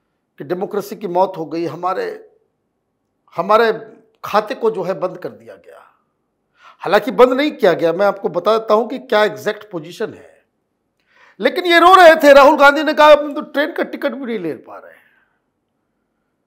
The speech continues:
तो अभी रैली होगी, कैसे जाओगे, कहां से आएगा पैसा?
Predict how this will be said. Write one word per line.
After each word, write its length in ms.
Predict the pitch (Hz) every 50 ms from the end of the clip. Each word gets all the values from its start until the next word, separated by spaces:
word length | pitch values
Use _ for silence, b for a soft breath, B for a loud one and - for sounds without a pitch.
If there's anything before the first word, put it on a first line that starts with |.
| _ _ _ _ _ _ _ _ _ _ _ -
तो 60 | 208
अभी 160 | 208 202 262
रैली 260 | 240 233 233 240 285
होगी, 420 | 294 254 277 254 - 285 294 294 294 262 - _ _ _ _ _ _ _ _ _ _ _ _ _ _ _ _ -
कैसे 260 | 190 196 196 269 240
जाओगे, 340 | 262 254 262 170 170 190 185 156 - _ _ _ _ _ _ _ _ _ _ _ _ _ _ _ _ _ _ _ _ _ _ _ -
कहां 200 | 185 196 226 226
से 100 | 269 254
आएगा 180 | 254 254 262
पैसा? 580 | 262 262 262 254 254 277 311 349 311 - -